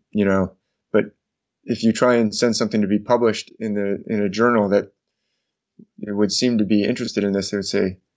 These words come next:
yeah, I have gotten responses, "This doesn't fit our,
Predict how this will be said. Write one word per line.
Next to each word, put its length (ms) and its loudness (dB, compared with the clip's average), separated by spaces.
yeah, 200 0
I 300 4
have 180 2
gotten 200 2
responses, 560 -4
"This 180 -2
doesn't 280 0
fit 360 -2
our, 340 0